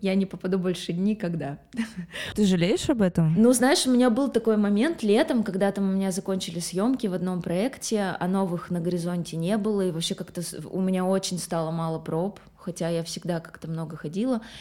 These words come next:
Speaker 1: И я в какой-то момент подумала, зачем я это сделала. Но с другой стороны,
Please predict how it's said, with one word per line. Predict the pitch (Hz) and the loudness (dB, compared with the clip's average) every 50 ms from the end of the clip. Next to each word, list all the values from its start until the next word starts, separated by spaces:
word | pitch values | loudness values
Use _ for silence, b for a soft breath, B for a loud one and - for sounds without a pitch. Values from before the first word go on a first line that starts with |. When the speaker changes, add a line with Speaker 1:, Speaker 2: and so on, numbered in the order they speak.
| B B B B B 220 B | B B B B B -16 B
Speaker 1:
И | - 170 180 185 190 196 190 196 190 190 190 185 156 | -4 -2 0 0 2 2 2 2 2 2 2 2 2
я | 180 190 220 | 4 4 2
в | 247 - | 2 -2
какой-то | - - - 202 214 208 208 196 | -4 -4 -4 -4 -2 -2 -2 0
момент | 190 185 190 202 202 - | 0 0 0 -2 -2 -4
подумала, | - 190 170 190 196 202 190 185 175 165 | -6 -8 -4 -4 -2 -2 -2 -2 -2 -4
зачем | 156 156 160 165 - - - - 185 185 190 | -4 -4 -6 -8 -8 -8 -6 -4 -4 -2 -2
я | 190 180 180 | -2 -4 -4
это | 170 - | -6 -8
сделала. | 165 165 175 175 175 220 247 254 240 208 175 175 B B B B B B B B B | -8 -6 -2 -2 0 2 2 2 0 0 -2 -4 B B B B B B B B B
Но | - 175 190 | -2 -2 0
с | 196 | 0
другой | 180 190 196 180 180 196 214 | 0 0 0 2 2 2 2
стороны, | 208 - - 185 180 180 180 190 220 269 330 - | 0 -2 -4 -4 -2 0 2 2 2 2 2 -2